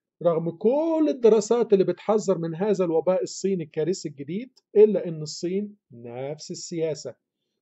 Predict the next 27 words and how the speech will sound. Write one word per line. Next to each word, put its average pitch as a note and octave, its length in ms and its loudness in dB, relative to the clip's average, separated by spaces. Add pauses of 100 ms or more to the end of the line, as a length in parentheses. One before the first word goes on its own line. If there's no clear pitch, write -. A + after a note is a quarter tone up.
ونفس C3+ 400 -6
اللي E3 140 -2
عملته D#3+ 400 -4
في D3 120 -12
طلوع E3+ 220 -2
الكوفيد، F#3+ 400 0
"لا C4+ 160 -2
ما A3+ 140 -4
تخافوش، B3 920 -8
لا B3 140 -8
ده G3+ 140 0
ولا G3 220 4
حاجة، D#3+ 500 -8
لا F#3 140 -2
ده F#3 140 -2
ما E3+ 80 -6
بينتشرش F3+ 600 -2
للبشر، F3 560 -4 (260)
ده، C4 200 4
ده G3 160 -2
لو F#3+ 160 2
انتشر G#3+ 320 -2
للبشر F#3 420 -2
بيكون E3 280 -6
بالعافية، F#3 500 -6
ما E3+ 100 -6
تقلقوش." F3 680 -4